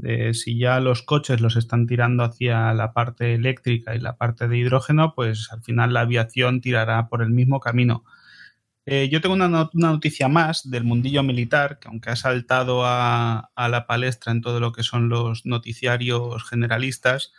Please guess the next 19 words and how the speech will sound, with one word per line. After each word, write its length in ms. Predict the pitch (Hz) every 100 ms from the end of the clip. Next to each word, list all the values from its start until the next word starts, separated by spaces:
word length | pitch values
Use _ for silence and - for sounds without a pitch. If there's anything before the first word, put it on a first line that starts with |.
| - - - _ _ -
el 600 | 139 139 127 120 120 117
primer 420 | 127 123 139 147
derribo 800 | 151 139 135 160 170 135 113 113 _ _
confirmado 880 | 131 117 131 127 143 135 113 98 - -
aire-aire 840 | 123 127 123 131 135 117 101 113 -
de 140 | 123
un 140 | 127 131
F 160 | 120
veintidós 680 | 123 123 117 120 139 165 -
ha 100 | 123
sido 500 | 117 123 139 135 123 -
un 180 | 127
globo 300 | 123 127 123
espía 580 | 117 - - 127 123 117
supuesto 840 | - 120 117 127 117 - 123 110 -
del 340 | 127 123 120
gobierno 460 | 117 120 127 127 123
de 140 | 120
China, 420 | 117 135 139 156